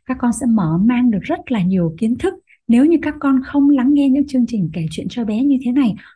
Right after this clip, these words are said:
hoặc các con không chịu khó đọc sách, thì các con có thể mở mang kiến thức được không nhỉ? Chắc chắn là không rồi. Bởi vậy cô Hệ rất là chúc mừng cho những em bé nào mà liên tục đọc sách, thích đọc sách,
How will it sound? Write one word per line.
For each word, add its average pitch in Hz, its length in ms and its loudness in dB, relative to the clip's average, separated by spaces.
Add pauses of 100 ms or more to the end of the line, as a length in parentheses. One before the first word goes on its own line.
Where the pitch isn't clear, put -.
hoặc 214 140 -4
các 269 160 -8
con 269 220 0
không 285 260 0
chịu - 160 -8
khó 269 180 -8
đọc 233 200 -6
sách, 330 200 -8 (320)
thì 233 60 -6
các 262 180 -8
con 277 200 -2
có 277 120 -4
thể 196 100 -4
mở 175 260 -2
mang 247 240 0
kiến 269 160 -2
thức 359 140 -16
được 233 120 -4
không 262 220 0
nhỉ? 170 240 0 (400)
Chắc 285 260 -8
chắn 196 180 -6
là 254 120 -6
không 208 320 -6
rồi. 196 240 -4 (360)
Bởi 180 160 -4
vậy 175 260 -6
cô 214 120 -8
Hệ 208 200 -10
rất 339 180 -12
là 254 200 -6
chúc 254 180 -8
mừng 214 260 -2
cho 233 120 -8
những 240 140 -4
em 233 200 -6
bé 214 180 -6
nào 254 240 -4 (280)
mà 190 180 -4
liên 277 400 0
tục - 180 -8
đọc 196 220 -8
sách, 320 240 -10 (400)
thích 370 100 -10 (120)
đọc 233 200 -8
sách, 330 300 -12